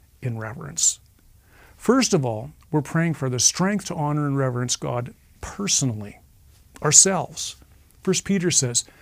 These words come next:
"Just as he who called you is holy, be holy in all you do. For it is written, 'Be holy because I am holy.'" But being holy, <laughs> that's a struggle for most of us.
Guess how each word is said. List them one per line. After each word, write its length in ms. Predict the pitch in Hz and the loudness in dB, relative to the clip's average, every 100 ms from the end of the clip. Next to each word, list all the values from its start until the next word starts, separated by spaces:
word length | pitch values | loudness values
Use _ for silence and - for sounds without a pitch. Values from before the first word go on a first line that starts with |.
| - - | -20 -10
"Just 280 | - 190 - | 2 4 4
as 120 | 170 | 2
he 160 | - 208 | 4 4
who 200 | 185 220 | 4 -2
called 440 | - - 180 175 | -2 2 2 2
you 140 | 143 131 | 0 -2
is 160 | 127 | -4
holy, 480 | - 165 160 123 110 - _ _ _ _ - - - | -4 -2 0 -2 -4 -10 _ _ _ _ -20 -20 -4
be 120 | 185 | 0
holy 500 | 160 - 165 156 139 | 0 2 2 4 2
in 120 | 139 131 | 2 0
all 220 | 120 120 | -2 -4
you 140 | 107 | -4
do. 320 | 104 135 107 - _ - - - | -2 -2 -2 -8 _ -20 -20 -18
For 180 | - 156 | 0 4
it 80 | 165 | 6
is 160 | 180 | 4
written, 360 | 160 175 117 113 - | 4 0 -2 -8 -4
'Be 100 | 147 | -4
holy 400 | - 165 139 117 | 0 0 0 0
because 420 | 120 - 117 - | -4 -4 -6 -6
I 180 | 123 120 | -6 -6
am 160 | 117 104 | -6 -8
holy.'" 440 | - 107 107 - _ _ _ _ _ - - | -12 -12 -14 -18 _ _ _ _ _ -20 -12
But 140 | - 127 | -6 2
being 260 | 180 220 | 4 4
holy, 520 | 180 143 175 233 247 226 - | 2 0 0 -2 -4 -6 -16
<laughs> 140 | - | -8
that's 440 | 190 160 170 190 202 | -2 -2 -2 -2 0
a 60 | |
struggle 340 | 190 - 147 160 | 0 0 0 0
for 160 | - | 0
most 320 | 117 113 120 113 | -2 -2 -4 -8
of 80 | |
us. 300 | 120 - - | -10 -6 -6